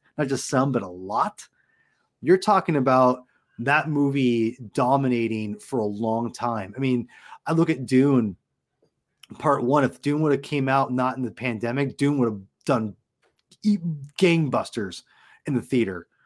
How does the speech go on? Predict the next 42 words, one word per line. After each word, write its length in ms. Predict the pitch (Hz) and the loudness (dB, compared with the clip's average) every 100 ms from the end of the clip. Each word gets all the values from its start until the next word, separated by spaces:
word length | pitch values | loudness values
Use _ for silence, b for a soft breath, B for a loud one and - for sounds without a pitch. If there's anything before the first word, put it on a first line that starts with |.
| b b _ | b b _
in 200 | 156 135 | 0 0
imax, 540 | 127 120 107 92 90 - | 0 -4 -4 -6 -8 -10
'cause 100 | 127 | -6
how 120 | 139 | -2
many 140 | 127 | -2
great 300 | 107 120 113 | -2 -4 -6
scenes 300 | - 123 117 | -6 -6 -4
and 80 | 107 | -4
how, 280 | 98 117 110 110 | -4 -2 -4 -6
how 160 | 95 | -2
much 220 | 135 127 - | 0 0 0
that 160 | 139 | -2
was 140 | 123 - | -2 -6
shot 380 | - 135 110 123 | 0 0 0 -6
in 100 | 120 | -8
imax. 640 | 107 107 98 87 - - B B B | -8 -8 -8 -10 -14 -18 B B B
I 60 | 147 | -4
could 140 | 147 - | -2 -2
only 240 | 156 156 | 0 0
imagine 540 | 139 127 135 127 117 | 0 0 0 0 0
now 340 | 117 120 127 127 | -2 0 2 4
with, 260 | 120 113 - | 2 -2 -8
with, 140 | 127 127 | -10 -8
with 220 | 127 117 | -8 -8
the 40 | |
technology 920 | 110 - 123 113 113 123 117 113 107 B B B B _ | -8 -8 -4 -2 0 -2 0 -2 -2 B B B B _
the 320 | - 165 156 135 | -8 -8 -2 2
way 180 | 131 | 4
it 80 | 120 | 4
is 340 | 117 123 139 143 B _ | 4 0 0 -6 B _
in 160 | 143 117 | -6 -6
imax, 640 | - 117 139 147 160 - - b b | -8 -6 -4 -4 -6 -10 -20 b b
that 420 | 127 127 113 110 - _ _ _ | -2 0 2 0 -6 _ _ _
Star 420 | - - 131 127 | -10 -2 0 2
Wars 440 | 143 151 156 143 - | 0 0 -4 -8 -12
being 300 | 151 151 147 | -6 -4 -4
filmed 260 | 143 160 151 | -4 -4 -2
in 60 | 151 | -2
that, 220 | 151 147 | -4 -4
and, 180 | 139 127 | -4 -4
and 120 | 135 127 | -4 -4
then 240 | 117 113 | -4 -8